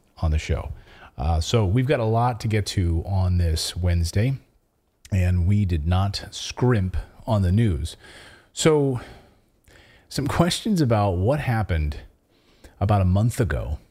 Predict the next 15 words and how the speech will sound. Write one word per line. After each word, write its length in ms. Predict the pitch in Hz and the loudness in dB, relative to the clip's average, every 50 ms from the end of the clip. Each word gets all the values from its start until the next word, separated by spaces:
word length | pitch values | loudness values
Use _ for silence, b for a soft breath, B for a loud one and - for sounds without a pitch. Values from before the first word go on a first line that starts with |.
| _ _ _ _ B B B B B _ | _ _ _ _ B B B B B _
inside 480 | - 120 131 135 - - 135 127 123 120 | 0 0 0 0 0 0 0 0 0 0
of 80 | 104 | 2
Ukraine 580 | 101 107 101 90 - - 104 90 78 - 71 - - _ b b b b b b b b b b _ | 2 0 0 0 0 0 0 0 0 -2 -4 -10 -16 _ b b b b b b b b b b _
when 580 | 113 117 117 117 117 113 110 110 110 107 101 B B B B B B B B B B _ _ _ | 2 2 2 2 2 2 2 2 2 2 0 B B B B B B B B B B _ _ _
a 120 | - 123 107 | -2 0 2
revenge 560 | 110 104 98 90 107 123 156 180 180 147 - | 2 2 2 2 0 0 0 0 -2 -2 -4
strike 560 | - - 113 95 78 64 65 69 - - - b b b b b b b b b _ | -2 0 0 0 0 0 -4 -8 -12 -16 -20 b b b b b b b b b _
led 300 | - 92 101 110 120 120 | -2 0 2 2 2 2
by 160 | 127 127 135 | 2 2 2
Russia 640 | 139 135 127 113 101 - - 92 80 76 78 82 - - _ _ _ _ _ | 2 2 2 2 0 0 -2 -2 -2 0 -2 -4 -6 -12 _ _ _ _ _
struck 420 | _ - - - - 117 113 - - | _ -14 -6 -2 0 0 0 0 2
multiple 500 | 98 98 107 127 151 - 151 156 160 156 | 2 2 2 2 0 -2 -4 -4 -4 -2
targets 500 | - - 120 107 104 98 95 98 - - | 0 0 2 2 2 0 0 -2 -4 -4
inside 540 | 107 127 113 104 98 - - 101 92 87 82 | -2 0 2 2 2 0 0 0 0 0 0
Ukraine. 540 | 87 82 - - 123 120 113 101 87 76 | 0 -2 -2 0 0 0 0 0 -2 -2